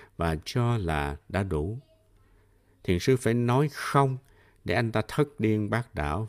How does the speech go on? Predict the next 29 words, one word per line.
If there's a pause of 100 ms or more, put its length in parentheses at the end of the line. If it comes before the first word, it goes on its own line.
và
anh
ta
phải
tìm
hiểu
thêm. (960)
Đó
là
tùy
bệnh
mà
cho
thuốc. (1700)
Trong
những
buổi
vấn
đáp
của
chúng
ta,
thỉnh
thoảng
cũng
có
những
người
lên